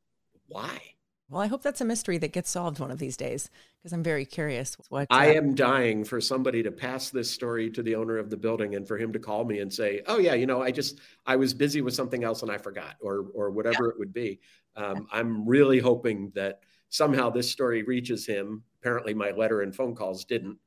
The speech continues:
Speaker 1: And he calls and says, "Oh, let me tell you all about it."
Speaker 2: Yeah, yeah. Well, keep us posted, Dennis. So talk to me about Coldwell Banker Realty. Um, they are closing some Chicago area offices. Tell me about this.
Speaker 1: They are. It was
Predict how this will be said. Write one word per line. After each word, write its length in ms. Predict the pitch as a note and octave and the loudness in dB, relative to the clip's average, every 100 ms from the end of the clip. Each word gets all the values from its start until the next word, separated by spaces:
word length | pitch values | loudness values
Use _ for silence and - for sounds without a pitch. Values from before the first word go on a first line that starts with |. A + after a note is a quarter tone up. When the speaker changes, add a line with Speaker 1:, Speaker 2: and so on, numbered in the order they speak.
| _ _ _ - | _ _ _ -6
Speaker 1:
And 140 | A2 | -4
he 120 | A2+ | -4
calls 340 | A2+ A#2 A2 A2+ | -4 -4 -4 -6
and 80 | |
says, 240 | A2 - A2+ | -4 -4 -2
"Oh, 160 | A#2+ - | -2 -2
let 120 | D3+ | -4
me 80 | E3+ | -4
tell 160 | C#3+ | -2
you 80 | C3 | -2
all 120 | A#2 | -2
about 220 | A#2+ F#2+ | -4 -6
it." 140 | - - _ _ _ - | -10 -18 _ _ _ -4
Speaker 2:
Yeah, 200 | F3 - _ | -4 -4 _
yeah. 240 | F3+ C3+ A#2+ _ - | -6 -6 -6 _ -10
Well, 260 | C#3+ G#3+ - | -6 -6 -6
keep 180 | A3+ A3+ | -6 -4
us 120 | - | -4
posted, 420 | - B2+ - A#2+ | -4 -4 -6 -8
Dennis. 340 | A#2+ B2 D#3 - - - _ _ _ - | -8 -8 -10 -14 -20 -20 _ _ _ -8
So 480 | - G#3+ G3 F#3+ | 0 4 6 4
talk 200 | F#3+ D#4 F#4+ | 2 -2 0
to 60 | |
me 100 | F4+ | 0
about 300 | G3+ D#3 D3 | 4 4 2
Coldwell 460 | - F3+ F#3 E3 D3+ | 0 -2 0 2 2
Banker 540 | C3+ C#3+ C#3 C#3+ C#3+ | 0 -2 -2 -2 -2
Realty. 840 | B2+ C#3+ D#3 D3 C#3+ B2+ A#2+ A#2+ D3 | -2 0 2 0 -2 -4 -4 -4 -6
Um, 280 | - C#3 C3 | -8 -8 -6
they 100 | C#3 | -4
are 80 | B2+ | -6
closing 540 | - E3+ D#3+ D3+ C3 | -6 -4 -2 -2 -4
some 260 | B2+ - C3 | -4 -4 -4
Chicago 460 | - - - E3+ E3 | -4 -6 -8 -4 -2
area 260 | D3+ D3 | -2 -2
offices. 720 | - D3 C#3+ C#3 - - - | -4 -4 -4 -8 -8 -8 -10
Tell 160 | - D3+ | -10 -8
me 100 | C#3+ | -8
about 200 | C#3 - | -8 -10
this. 280 | - - - _ _ _ _ _ _ | -12 -14 -18 _ _ _ _ _ _
Speaker 1:
They 180 | B2 C3 | 8 8
are. 380 | B2+ G2 F#2 - | 8 4 0 -4
It 180 | B2 C3 | -2 -2
was 380 | B2+ A#2+ A2 - | 2 0 -2 -8